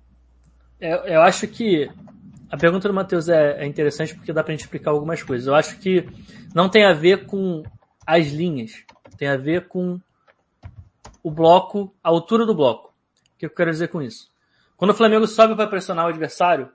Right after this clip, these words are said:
lá no campo de defesa do cara, dos caras, pra pressionar alto, normalmente, quando o Flamengo faz isso,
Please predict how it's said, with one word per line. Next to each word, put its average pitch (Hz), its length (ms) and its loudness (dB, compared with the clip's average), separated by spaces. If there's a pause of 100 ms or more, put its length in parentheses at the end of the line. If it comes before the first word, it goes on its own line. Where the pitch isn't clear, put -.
lá 147 160 0
no 208 140 -2
campo 185 180 -4
de 156 100 -14
defesa 143 360 -6
do 127 80 -12
cara, 160 260 -2
dos 127 160 -16
caras, 151 400 -4 (160)
pra - 120 -18
pressionar 156 440 -8
alto, 180 380 -2 (1400)
normalmente, 185 800 -2
quando 151 140 -8
o - 20 -18
Flamengo 143 300 -10
faz 139 240 -6
isso, - 340 -14